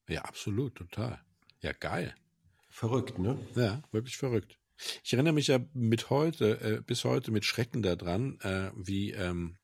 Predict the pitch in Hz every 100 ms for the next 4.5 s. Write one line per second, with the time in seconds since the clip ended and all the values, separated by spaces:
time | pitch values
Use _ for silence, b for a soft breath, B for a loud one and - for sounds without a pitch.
0 | _ _ B B B B - 95 - 110
1 | 117 92 95 98 95 107 - 107 107 101
2 | - 120 107 - 90 - - 85 92 -
3 | 92 110 - 85 95 87 87 95 117 -
4 | 85 80 80 - 120